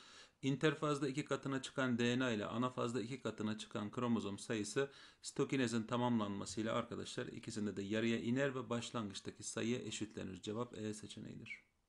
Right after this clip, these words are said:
Aşağıdakilerden hangisi tümör oluşumuna neden olur? Yani hücrelerin kanserleşmesine sebep olur denmiş. Bölünme büyüklüğüne ulaşmış hücrelere bölünme emrinin verilmesi normal bir durumdur.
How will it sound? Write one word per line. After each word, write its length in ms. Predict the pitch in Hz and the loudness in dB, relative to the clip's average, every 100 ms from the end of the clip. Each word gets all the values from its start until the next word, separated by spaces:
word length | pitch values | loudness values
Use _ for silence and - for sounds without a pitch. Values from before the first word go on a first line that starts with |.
| _ _ _ _ _ - _ - | _ _ _ _ _ -20 _ -10
Aşağıdakilerden 720 | 127 156 160 156 151 151 143 | -2 4 4 4 2 2 2
hangisi 440 | 143 151 127 147 - | 4 4 2 -2 -2
tümör 260 | 139 139 | 2 6
oluşumuna 400 | 123 110 117 139 | 6 4 2 0
neden 280 | 131 117 120 | 2 4 4
olur? 200 | 104 104 | 4 2
Yani 320 | 117 123 117 | 4 4 4
hücrelerin 520 | 120 123 117 113 139 | 2 2 2 2 0
kanserleşmesine 920 | 135 127 117 - 110 107 107 110 110 107 | -2 0 0 0 0 0 -2 -4 -2 -2
sebep 320 | 107 104 107 | -2 -2 -2
olur 220 | 101 98 | -2 -2
denmiş. 460 | 101 104 127 - 127 | -2 -2 -4 -2 2
Bölünme 420 | 127 143 156 135 | 4 4 2 2
büyüklüğüne 300 | 143 139 135 | 0 2 0
ulaşmış 520 | 120 131 135 147 - | 2 2 0 -4 0
hücrelere 500 | 131 120 113 104 104 | 2 2 4 2 2
bölünme 280 | 120 131 147 | 2 4 2
emrinin 480 | 117 120 113 107 110 | 2 4 4 4 4
verilmesi 480 | 123 117 110 143 139 | 4 4 2 0 0
normal 420 | 127 127 120 95 | 2 2 2 0
bir 160 | 95 | -4
durumdur. 320 | 95 98 113 | -4 -2 -2